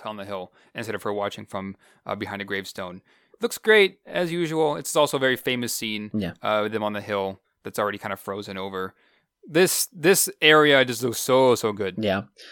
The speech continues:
Speaker 2: I do like the, they did release this as the cover of the new Blu-ray with, like, a sing-along edition or something. I don't know, but
Speaker 1: Yeah.
Speaker 2: the cover looks nice.
Speaker 1: I, I, th-,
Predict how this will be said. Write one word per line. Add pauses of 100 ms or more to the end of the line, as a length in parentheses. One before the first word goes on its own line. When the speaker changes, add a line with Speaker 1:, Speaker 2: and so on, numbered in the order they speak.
(120)
Speaker 2:
I
do
like
the,
they
did
release
this
as
the
cover
of
the
new
Blu-ray (380)
with,
like,
a
sing-along
edition
or
something. (1400)
I
don't
know,
but
Speaker 1:
Yeah.
Speaker 2:
the
cover
looks
nice.
Speaker 1:
I,
I,
th-,